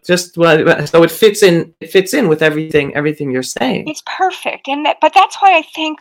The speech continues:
Speaker 2: that, that this, this whole, there's no, there's no fitting into that, right? So that's why, that's why, uh, uh, sort of our organization has not, has not wanted to sort of put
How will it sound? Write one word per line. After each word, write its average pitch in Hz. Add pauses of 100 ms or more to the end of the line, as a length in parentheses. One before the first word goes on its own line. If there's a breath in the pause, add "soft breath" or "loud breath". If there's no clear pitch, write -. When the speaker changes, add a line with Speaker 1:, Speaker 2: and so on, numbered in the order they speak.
Speaker 2:
that, 285
that 277
this, 330 (140)
this 302
whole, 277 (520 loud breath)
there's 320
no, 349 (180 loud breath)
there's 339
no 415
fitting 311
into 254
that, -
right? 262 (320 loud breath)
So 302
that's -
why, 302
that's 320
why, 294 (100)
uh, - (100)
uh, - (120)
sort 262
of 269
our 269
organization 254 (280 loud breath)
has 262
not, 262 (360 loud breath)
has 262
not 277 (500 soft breath)
wanted 214
to 202
sort 214
of 202 (180)
put 320